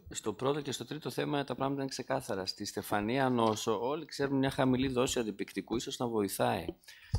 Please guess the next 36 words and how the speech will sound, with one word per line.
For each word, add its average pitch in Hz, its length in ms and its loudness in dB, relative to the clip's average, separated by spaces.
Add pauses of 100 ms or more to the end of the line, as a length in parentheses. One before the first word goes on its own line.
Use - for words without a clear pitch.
Τώρα, 156 220 8
γιατί 127 340 4
πέτυχε 143 360 2
η - 20 2
ριβαροξαμπάνη 104 880 2
και 143 100 -4
απέτυχαν 139 480 -2
τα 143 120 4
άλλα; 135 140 2
Τι 131 100 -6
λέτε, 131 200 -2
ήταν 131 240 -2
θέμα 123 300 2
δόσης 107 480 4
ή 190 80 -2
είναι 156 100 0
το 120 120 -2
φάρμ; 110 300 2
Γιατί 127 680 0
αυτοί 131 260 -2
βάλαν 131 280 0
τα 117 100 -2
δυόμισι 120 400 0
μιλιγκράμμ, 113 360 0
ενώ 139 180 -2
στις - 120 -6
άλλες 139 240 -4
μελέτες 131 380 -4
του 117 160 2
απίξαμπαν 120 500 -2
και 104 80 -4
του 104 60 -8
νταμπίγκαμπαν 123 500 -2
βάλαν 131 260 2
μεγαλύτερες 120 500 -4
δόσεις. 98 300 -6